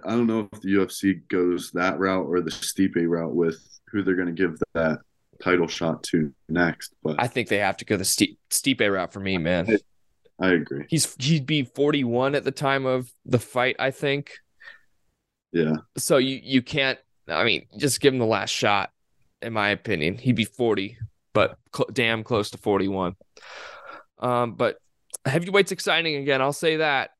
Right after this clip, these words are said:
Speaker 2: Um, you know, all this stuff held up the division for over a year, and we finally get a champion who's hopefully gonna stay active.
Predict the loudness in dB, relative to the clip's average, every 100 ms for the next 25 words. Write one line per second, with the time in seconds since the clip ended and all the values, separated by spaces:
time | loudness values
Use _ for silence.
0 | -6 0 2 2 0 -6 _ _ _ _
1 | -10 -6 0 4 4 2 -4 0 0 0
2 | 0 2 0 -2 -4 0 2 2 2 -4
3 | 2 2 2 0 0 2 2 2 2 -2
4 | -6 -2 0 2 2 2 2 0 -2 -2
5 | 0 0 -2 -2 -4 0 0 2 0 -2
6 | -2 0 2 2 -2 -2 -4 -4